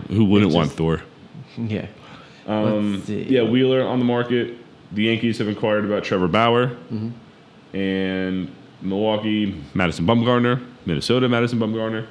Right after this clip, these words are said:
Speaker 1: Either one. And the Yankees and Twins are looking at a package deal of Marcus Stroman and Ken Giles.
Speaker 2: Yeah, I saw that.
Speaker 1: Yeah.
Speaker 2: I'm, I'll be pretty excited about that.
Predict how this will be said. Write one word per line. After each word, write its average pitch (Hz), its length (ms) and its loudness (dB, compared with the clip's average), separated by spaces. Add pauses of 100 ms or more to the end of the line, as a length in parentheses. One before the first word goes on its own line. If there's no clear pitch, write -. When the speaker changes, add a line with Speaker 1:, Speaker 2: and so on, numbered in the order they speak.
(100)
Speaker 1:
Either 101 200 -2
one. 104 240 2 (1080)
And 104 240 0
the 104 60 0
Yankees 113 400 0
and 104 200 -2
Twins 107 440 -2
are 98 160 -2
looking 101 260 0
at 95 80 4
a 92 40 2
package 92 400 0
deal 98 200 4
of 87 120 0
Marcus 90 280 2
Stroman 87 260 0
and 82 80 0
Ken 82 180 0
Giles. 73 480 -4 (1160)
Speaker 2:
Yeah, 120 160 2
I 107 40 2
saw 110 240 0
that. 98 360 -2
Speaker 1:
Yeah. - 180 -8 (120)
Speaker 2:
I'm, 123 320 0
I'll 123 140 0
be 120 180 0 (840)
pretty 113 160 0
excited 95 320 -4
about 78 220 -8
that. 107 260 -4